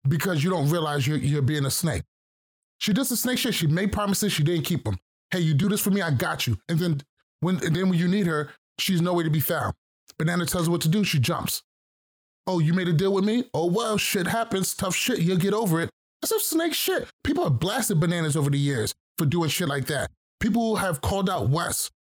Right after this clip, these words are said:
for doing shit like that. Even, even if, if you have the intention of fulfilling your promise and not coming through,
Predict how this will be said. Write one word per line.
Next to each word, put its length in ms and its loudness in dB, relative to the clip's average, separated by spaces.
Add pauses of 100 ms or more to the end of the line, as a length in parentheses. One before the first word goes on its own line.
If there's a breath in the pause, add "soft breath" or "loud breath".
(160)
for 80 -2
doing 220 2
shit 180 -2
like 160 0
that. 240 -2
Even, 440 0
even 240 0 (140)
if, 20 -2 (460)
if 140 2
you 80 2
have 120 0
the 60 2
intention 640 0 (320)
of 120 -2
fulfilling 440 0
your 140 0
promise 460 -2
and 200 0
not 260 -2
coming 240 0
through, 360 0